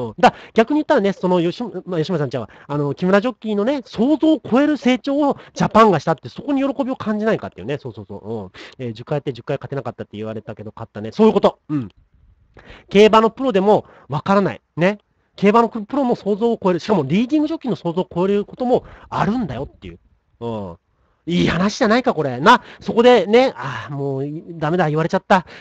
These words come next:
みんなごめん、もうジャパン、あの、もう廃用にするわとか、ね。もうちょっと引き上げるわって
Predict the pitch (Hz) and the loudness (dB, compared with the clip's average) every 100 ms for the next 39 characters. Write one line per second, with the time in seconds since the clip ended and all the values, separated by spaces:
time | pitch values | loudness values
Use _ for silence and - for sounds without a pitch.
0 | - 170 185 143 180 185 147 156 - 202 | -4 2 2 2 2 0 0 -2 2 4
1 | 175 131 - - 139 139 135 131 127 156 | 4 0 -10 -14 -8 -6 -4 -4 -4 -2
2 | 151 139 123 117 110 - 165 185 185 190 | 0 -2 -4 -8 -10 -6 -2 -2 -2 0
3 | 214 160 - 185 127 - _ - 175 226 | 2 2 0 -6 -6 -10 _ -6 -4 -4
4 | _ _ _ _ 135 143 135 - - - | _ _ _ _ -6 -4 -4 -8 -18 -2
5 | 170 196 202 123 117 | 2 4 2 0 -6